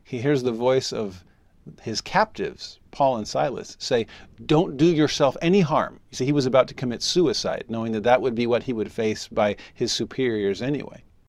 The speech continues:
But they say, "Do yourself no harm, for we are all here." And you can picture the jailer scratching his head going, "You guys are the dumbest prisoners I've ever met. Why didn't you escape when the walls fell?" And you can picture Paul saying to him,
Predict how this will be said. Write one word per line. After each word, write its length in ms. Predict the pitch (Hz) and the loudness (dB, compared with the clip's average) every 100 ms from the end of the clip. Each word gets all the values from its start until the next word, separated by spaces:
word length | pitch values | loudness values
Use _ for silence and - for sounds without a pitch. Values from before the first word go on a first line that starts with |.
| _ - | _ -4
But 80 | |
they 100 | 120 | -2
say, 120 | 131 139 | 0 0
"Do 160 | 127 | 4
yourself 400 | 156 175 180 165 | 4 4 0 0
no 160 | 151 143 | -2 -4
harm, 320 | 147 170 - - - | -6 -8 -10 -18 -20
for 260 | - - 131 | -12 -4 -2
we 280 | 123 170 190 | 2 2 2
are 220 | 147 143 | -2 -4
all 420 | 135 143 147 143 - | -2 0 -2 -4 -8
here." 500 | - - 196 - - _ _ _ _ _ _ _ _ | -16 -8 -8 -8 -14 _ _ _ _ _ _ _ _
And 80 | 127 | -10
you 40 | 120 | -8
can 80 | |
picture 280 | 113 151 143 | -4 -2 0
the 80 | 117 | -2
jailer 340 | 101 110 131 | 0 0 0
scratching 400 | 104 - 107 107 | -4 -4 -6 -6
his 140 | 98 90 | -10 -8
head 160 | 98 | -8
going, 280 | 95 92 82 _ _ _ _ _ | -8 -10 -12 _ _ _ _ _
"You 80 | - | -10
guys 180 | 117 113 | -8 -8
are 60 | |
the 80 | 95 | -10
dumbest 460 | 92 95 104 107 - | -10 -8 -8 -10 -10
prisoners 520 | 101 90 95 95 90 | -10 -10 -10 -12 -12
I've 240 | - 87 - | -12 -12 -12
ever 240 | 90 87 | -12 -12
met. 440 | 85 107 - _ - _ _ _ _ _ _ | -14 -14 -16 _ -20 _ _ _ _ _ _
Why 140 | 110 135 | -2 0
didn't 160 | 175 | 2
you 60 | 165 | 0
escape 540 | - - 196 254 - | -2 0 0 0 -4
when 120 | 135 | -2
the 80 | 127 | -2
walls 420 | 120 143 277 269 | 2 2 2 -2
fell?" 340 | - - - - _ _ _ _ _ _ _ _ 110 | -12 -10 -12 -14 _ _ _ _ _ _ _ _ -12
And 80 | 110 | -10
you 40 | |
can 120 | 110 | -8
picture 440 | 131 165 170 127 107 _ _ - - | -8 -6 -2 -2 -4 _ _ -20 -4
Paul 280 | 127 127 | 2 2
saying 360 | 117 113 104 98 | 0 -6 -6 -8
to 140 | 104 | -10
him, 200 | 95 87 | -10 -12